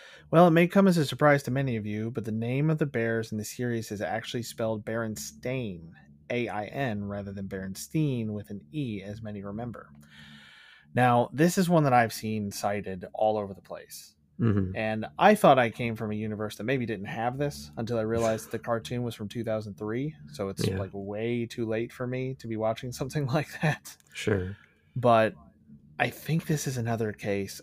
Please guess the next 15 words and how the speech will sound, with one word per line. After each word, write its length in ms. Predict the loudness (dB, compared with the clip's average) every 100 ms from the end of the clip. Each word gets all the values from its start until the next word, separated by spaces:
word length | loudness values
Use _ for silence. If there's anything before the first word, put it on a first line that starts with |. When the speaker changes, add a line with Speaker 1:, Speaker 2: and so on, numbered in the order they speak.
| -10
Speaker 1:
of 400 | -6 -6 -8 -12 -20 -20 -20 -20 -20 -20 -20 -20 -20 -12
simple 880 | -8 -4 -4 -4 -2 0 0 -4 -6 -16 -20 -20 -20 -20 -20 _ -4
confabulation, 880 | -2 -2 -2 -4 -4 -6 -6 -10 -12 _ _ _ -4
Speaker 2:
Mm-hmm. 220 | -2 0 -2 -6
Speaker 1:
I 80 | -8
think 160 | -6 -6
would 100 | -4
be 80 |
the 80 | -2
right 160 | 0 0
way 80 | -2
to 80 |
characterize 600 | -4 -6 -4 0 0 0
it, 120 | -4 -6 _ -20 -20 _ -6
because 480 | -6 0 2 2